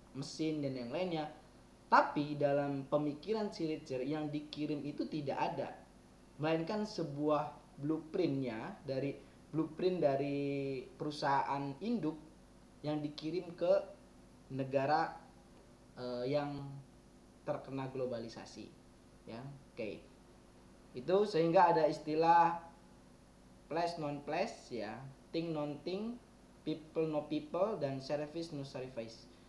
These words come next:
Nah, artinya tempat tidak ada tempat, barang tidak ada barang, people tidak ada people, maksudnya pelayanan tidak ada pelayanan. Semuanya dihandle oleh mesin,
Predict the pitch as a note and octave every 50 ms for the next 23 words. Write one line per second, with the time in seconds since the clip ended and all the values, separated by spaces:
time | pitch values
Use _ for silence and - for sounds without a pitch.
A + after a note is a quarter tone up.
0 | - - C#3 C#3 D3 D3 D3 - - C#4 C#4 C4 F3+ C#3+ C3 C3+ C#3+ D#3 E3 E3+
1 | - - - - - - E3 E3 E3 - F3 F3 - E3 D#3 D#3 D3+ C#3+ D3 C#3+
2 | - D#3 D3 C#3 - A#3 A3+ A3+ A3+ - - - C#3 C#3 C#3 C#3+ D3 D3+ D3 -
3 | D#3 C#3+ D3 C#3 C#3 C#3 C3 C#3 C#3 C3+ C3+ C#3 D#3+ F#3 G#3 G3 F#3+ F#3+ - C#3+
4 | - - - D3+ D3+ C#3+ C3 B2 B2 B2+ - - - - - - - - - -
5 | - - - - - - - - E3 E3 E3 F#3+ G#3 G3+ F#3 E3 D3 D#3 D#3 F3+
6 | F#3+ G3 G3 G3 F#3 - - - - - - G3 D3 D3+ D3 C#3+ E3 F3+ F3 D#3+
7 | C#3+ C3+ B2 A#2 A2 - C3 B2 C3 C3 B2+ B2 B2 A#2+ - - D#3 D3+ D3 D#3+
8 | F#3 G3 F#3+ F3+ E3+ D#3+ C#3+ C#3 C3+ C#3 C#3 B2+ C3 B2+ B2 C#3+ D#3+ E3+ E3 -
9 | - C#3 C3+ C3+ C3 C3 C3 B2+ A#2+ A#2+ B2 - - - E3+ E3+ F#3 G#3 G#3+ A3+